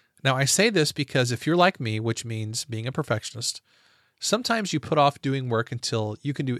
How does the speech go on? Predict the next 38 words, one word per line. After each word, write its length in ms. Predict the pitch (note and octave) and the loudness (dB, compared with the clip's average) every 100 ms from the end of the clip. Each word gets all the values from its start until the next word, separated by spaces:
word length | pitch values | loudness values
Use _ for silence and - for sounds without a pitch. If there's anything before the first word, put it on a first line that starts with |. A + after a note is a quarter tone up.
| - | 2
everything 480 | F#3 G#3 G3 F3+ | 2 2 0 -2
perfectly, 760 | E3+ - F3 F3 D#3+ D#3 D3 C#3 _ - _ _ | 0 2 2 0 0 2 2 -2 _ -20 _ _
everything 440 | C#3 C#3 C#3+ D3 | -2 0 0 -2
is, 160 | B2+ A2 - _ _ | -2 -4 -8 _ _
is 220 | - B2+ - | -4 -4 0
tidy, 420 | - F3+ F3+ E3+ | 2 4 4 4
everything 380 | D#3 D3+ D#3 C3 | 2 0 -2 -4
is 140 | A#2+ | -4
neat, 260 | C#3+ E3 C#3+ | -2 0 0
and 100 | B2+ | -2
it's 140 | B2 | 2
all 160 | C3+ C3+ | 2 2
wrapped 200 | B2+ C3+ | 0 -2
up 120 | B2 | -6
in 80 | A2 | -6
a 40 | |
bow. 280 | G#2+ G#2 G#2+ _ - _ _ _ | -6 -6 -8 _ -20 _ _ _
But 100 | - | 2
if 140 | F3 A3 | 4 4
you're 80 | C#4 | 2
not 180 | F3 | 0
careful, 460 | - - A#3 - C3+ | -2 2 2 2 0
you 160 | C3 C#3 | 0 -2
can 140 | C#3+ | -6
easily 340 | C#3+ D#3+ D#3+ | -4 -2 0
procrastinate 920 | E3 - A#2+ - F3 A3+ D3+ G#2 G2+ - | -2 -2 -4 0 0 0 0 -2 -4 -4
on 380 | A#2+ A#2 A2+ A#2+ _ | -4 -4 -4 -10 _
getting 280 | - A#2 B2 | -2 -2 -2
something 420 | - G#2+ - G#2+ | -4 -6 -8 -6
done 380 | G#2+ E3+ A2 G#2+ _ _ _ _ _ - | -2 -2 -2 -8 _ _ _ _ _ -4
if 160 | C#3 | -2
you 140 | D#3+ C#3+ | 0 -2
always 220 | C3+ C3+ | 0 0
have 160 | C3 B2+ | 0 -2
to 80 | |
be 340 | C3 C3 A#2+ A2+ | -6 -8 -4 -4
a 60 | |
perfectionist. 840 | A2+ A2 - C#3 - G2+ A#2+ - | -2 -4 0 0 -2 -10 -10 -10